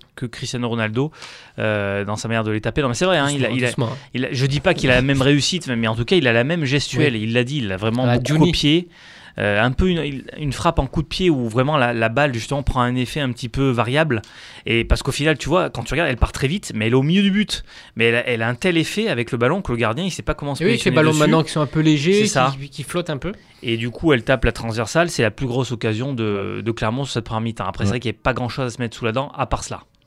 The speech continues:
Speaker 3: Non, exactement. Mais après, en deuxième mi-temps, on voit que le, nom-, notamment le duo offensivement parlant, bah, s'est mis, <laughs> s'est mis en place. Et puis, Adrian Garbitsch a ouvert le score, tout d'abord.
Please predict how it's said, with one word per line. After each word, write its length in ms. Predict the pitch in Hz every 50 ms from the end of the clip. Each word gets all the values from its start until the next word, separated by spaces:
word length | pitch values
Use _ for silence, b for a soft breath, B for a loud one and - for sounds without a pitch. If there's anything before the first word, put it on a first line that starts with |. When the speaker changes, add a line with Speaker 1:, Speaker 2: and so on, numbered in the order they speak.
| -
Speaker 3:
Non, 160 | 117 107 - - - - - - - - - - -
exactement. 460 | - 120 110 - 117 101 90 87 - - _ _
Mais 60 | 104
après, 220 | 98 92 - - 127
en 40 | 127
deuxième 200 | 123 110 107 104
mi-temps, 600 | 107 98 - 131 139 147 135 107 90 87 85 87
on 40 | 92
voit 160 | 90 110 113
que 160 | - - -
le, 240 | 98 92 90 85 85
nom-, 160 | 90 101 104 110 - - - 123
notamment 320 | 120 110 123 113 117 117
le 80 | 110 107
duo 280 | 107 120 139 147 139 131
offensivement 920 | 113 - 117 110 - - 120 120 113 107 104 104 107 104 104 107 110 107 101
parlant, 360 | - 98 95 101 110 135 165 B B B B B B B B B B -
bah, 100 | 104 98
s'est 160 | - - 123
mis, 120 | 143 151
<laughs> 180 | 143 151 131 117
s'est 160 | - - 147
mis 100 | 147 147
en 100 | 127 104
place. 360 | - - 117 135 160 - -
Et 100 | 107 98
puis, 300 | 92 - - 104 101 95
Adrian 300 | 92 92 101 107 107 104
Garbitsch 400 | 110 107 101 95 98 117 110 -
a 40 | 104
ouvert 160 | 101 98 117
le 80 | 113 101
score, 280 | 95 - - - 165 -
tout 100 | - -
d'abord. 260 | - 98 107 120 190